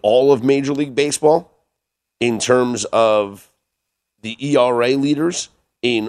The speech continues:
all of Major League Baseball, and I know E R A is not as important as,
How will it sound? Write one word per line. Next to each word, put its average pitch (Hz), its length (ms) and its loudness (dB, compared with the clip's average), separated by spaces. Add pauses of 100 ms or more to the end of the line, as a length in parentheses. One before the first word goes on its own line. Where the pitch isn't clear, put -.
(140)
all 156 280 2
of 101 120 -6
Major 87 280 -12
League 73 160 -16
Baseball, 73 420 -8
and 123 80 0
I 135 40 4
know 147 120 6
E 123 140 -4
R 117 140 0
A 117 60 0
is 107 100 -6
not 101 240 -2
as 107 160 0
important 107 540 -6
as, 123 280 0